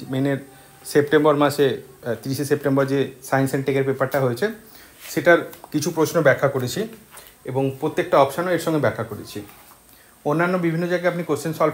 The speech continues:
পেতে পারবেন, যেখানে কেবলমাত্র কোশ্চেন আর অ্যান্সারটা ব্যাখ্যা করা হয়, কিন্তু আমরা কোশ্চেন, অ্যান্সার এবং অপশানসগুলো ব্যাখ্যা করেছি।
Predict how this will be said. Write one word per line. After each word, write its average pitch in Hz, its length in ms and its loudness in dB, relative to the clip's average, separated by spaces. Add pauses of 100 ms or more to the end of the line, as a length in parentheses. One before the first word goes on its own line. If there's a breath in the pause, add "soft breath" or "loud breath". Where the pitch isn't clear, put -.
পেতে 147 180 -4
পারবেন, 139 340 -4
যেখানে 135 280 -6
কেবলমাত্র 131 440 -6
কোশ্চেন 139 400 -4
আর 139 100 0
অ্যান্সারটা 123 400 -4
ব্যাখ্যা 120 260 -4
করা 117 200 -4
হয়, 165 160 -4
কিন্তু 143 220 -6
আমরা 113 140 -6
কোশ্চেন, 123 340 -6
অ্যান্সার 113 300 -6
এবং 175 220 -4 (220)
অপশানসগুলো 113 460 -6
ব্যাখ্যা - 220 -4
করেছি। - 340 -18